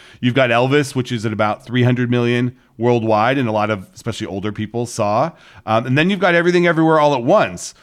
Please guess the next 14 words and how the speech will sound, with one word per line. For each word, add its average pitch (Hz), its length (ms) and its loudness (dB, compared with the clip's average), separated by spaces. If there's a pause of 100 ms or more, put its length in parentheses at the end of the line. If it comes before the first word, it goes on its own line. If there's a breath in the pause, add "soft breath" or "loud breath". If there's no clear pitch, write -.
(220 soft breath)
which 135 440 0
is 139 640 -2
a 127 420 -2 (420)
genuine 165 760 2
independent 151 560 0
film 127 500 0
smash. 101 560 -6
That 120 160 -4
movie 127 220 0
made 110 300 -2 (220 soft breath)
a - 80 -10
hundred 160 300 -2
million 131 260 -2
dollars, 98 460 -4